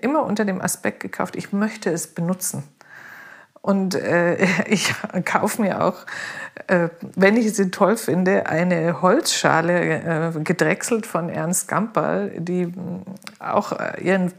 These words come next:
Preis hat und ihr, aber auch absolut ihren Wert hat, aber ich benutze die als Salatschale.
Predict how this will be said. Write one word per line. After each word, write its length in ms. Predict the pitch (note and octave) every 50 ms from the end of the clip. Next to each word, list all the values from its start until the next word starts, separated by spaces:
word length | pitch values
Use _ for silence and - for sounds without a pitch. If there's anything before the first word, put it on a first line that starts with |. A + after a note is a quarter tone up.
| -
Preis 440 | - F3+ F3 F3+ G3 A#3+ B3 - -
hat 180 | G3+ G#3+ G#3 -
und 140 | F3 F3+ F#3
ihr, 340 | - - D#3+ D#3 E3 E3 D#3+
aber 240 | - E3 E3+ - -
auch 180 | - - - -
absolut 440 | - G3+ - - G3+ F#3+ G3 F3+ -
ihren 180 | E3 E3 D3+ D#3+
Wert 260 | D#3 G3 A3+ - -
hat, 180 | F#3 F#3 -
aber 220 | - - E3+ E3 -
ich 160 | - E3+ -
benutze 380 | - E3 E3 F3 F3+ - - F3+
die 120 | E3 D#3
als 180 | C#3 C#3+ - -
Salatschale. 680 | D3 C#3 C3+ D#3 F3+ - - - C3 B2+ C3 B2+